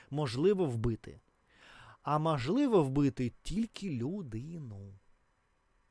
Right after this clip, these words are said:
А хто така людина? І кримінальне право говорить: людина — це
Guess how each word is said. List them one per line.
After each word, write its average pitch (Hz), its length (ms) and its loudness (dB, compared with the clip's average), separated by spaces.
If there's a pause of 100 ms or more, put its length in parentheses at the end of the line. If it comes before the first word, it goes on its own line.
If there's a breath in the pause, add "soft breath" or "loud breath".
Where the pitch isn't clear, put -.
(160)
А - 80 -8
хто - 220 -4
така 104 300 -4
людина? 92 460 -10 (800)
І 294 420 -6 (380)
кримінальне 180 580 -4
право 220 340 0
говорить: 123 560 -8 (340 loud breath)
людина — 147 720 0
це 143 260 -2